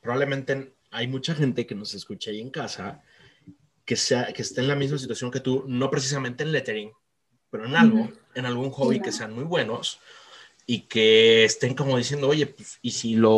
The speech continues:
Speaker 1: oficializo? Si no", porque,
Speaker 2: Ujú.
Speaker 1: y es súper chido tu caso porque, pues, tú empiezas en Instagram. O sea, si alguien
Speaker 2: Ujú.
Speaker 1: entra al Instagram, al rato vamos a ver el Instagram de Vero,
Speaker 2: Ujú,
Speaker 1: eh,
Speaker 2: sí.
Speaker 1: las fotos, pues, anti-,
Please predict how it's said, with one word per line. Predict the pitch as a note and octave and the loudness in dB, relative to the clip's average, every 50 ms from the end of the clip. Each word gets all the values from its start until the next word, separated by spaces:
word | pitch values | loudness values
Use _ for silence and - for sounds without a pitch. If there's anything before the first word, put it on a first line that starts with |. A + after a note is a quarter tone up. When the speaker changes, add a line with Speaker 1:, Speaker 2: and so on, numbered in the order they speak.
| A2 A2 A2 A2 G2 - - - | 8 8 8 6 4 2 -2 -6
Speaker 1:
oficializo? | - - - A2+ - - A#2 A#2+ B2+ C3 B2+ - - C3 B2+ B2+ B2+ B2+ - - | -6 -6 -4 -4 -4 -2 0 0 0 -2 -2 0 2 4 4 4 2 0 -4 -8
Si | - G#2+ G#2 | -8 -8 -6
no", | A2+ A#2+ B2+ B2+ - | -4 -4 -4 -4 -6
porque, | - - G2+ - A#2 | -10 -12 -4 0 0
Speaker 2:
Ujú. | A2 - A2+ A2+ - - - | 0 2 2 0 0 0 -2
Speaker 1:
y | - A2 A#2+ | 2 4 4
es | B2+ | 4
súper | - E3+ D3+ - B2+ B2+ | 4 0 0 -2 -2 -2
chido | - - C3 B2 B2 | 2 6 6 6 6
tu | - C3+ | 4 4
caso | - C#3+ C3 - C3+ A#2+ | 4 4 4 4 2 2
porque, | - A2 G2+ - G#2+ G#2 G2+ - - - - - - _ _ _ | 4 2 2 4 4 2 2 2 -2 -10 -16 -16 -18 _ _ _
pues, | - A#2+ - | -4 -4 0
tú | - E3+ | 0 -2
empiezas | E3 D3+ E3 - - C3 | -2 0 -2 -2 -2 -2
en | C#3 | -2
Instagram. | E3 D#3 - B2 F#2+ F#2 - F3 | -4 -4 -4 -4 -4 -4 -6 -8
O | - _ _ _ _ - - _ | -10 _ _ _ _ -20 -20 _
sea, | - - - | -10 -6 -4
si | - - C3+ | 0 4 4
alguien | C3+ D3 D#3+ D#3+ D3 | 4 6 6 4 4
Speaker 2:
Ujú. | A#2 | 4
Speaker 1:
entra | B2 C3 C#3+ C#3+ C3+ | 4 4 4 4 6
al | B2+ B2 A#2+ | 6 4 4
Instagram, | B2 A#2+ - - B2+ B2 A#2 G#2+ | 2 0 -2 -2 0 0 2 2
al | G#2 G2+ | 4 4
rato | G#2+ G#2 - A#2 | 4 2 4 2
vamos | A2 A2 A2+ - G#2+ | 2 2 0 -2 -4
a | G2+ | -4
ver | G#2+ G#2 | -4 -4
el | G#2+ | -4
Instagram | G2+ - A#2 A2 G#2+ G2+ A#2+ | -6 -6 -6 -6 -6 -4 -4
de | B2 | -2
Vero, | A#2+ A2 G#2+ G#2+ | 0 0 0 -2
Speaker 2:
Ujú, | G#2+ - - - - - - _ _ | -4 -6 -12 -18 -20 -20 -20 _ _
Speaker 1:
eh, | - - - G#3 - - - G3+ G3+ - - | -4 -2 0 2 2 0 0 -2 -4 -6 -4
Speaker 2:
sí. | A#3 | -2
Speaker 1:
las | A3+ - - - - - - | 0 2 2 0 -2 -2 0
fotos, | B2 B2 - - C#3 C3+ - - - _ _ | -2 -2 2 2 0 0 0 -4 -10 _ _
pues, | - G#2+ G2+ | -10 -8 -4
anti-, | G#2+ A#2+ A#2+ A#2+ - D#3 | -4 -4 -4 -2 -2 0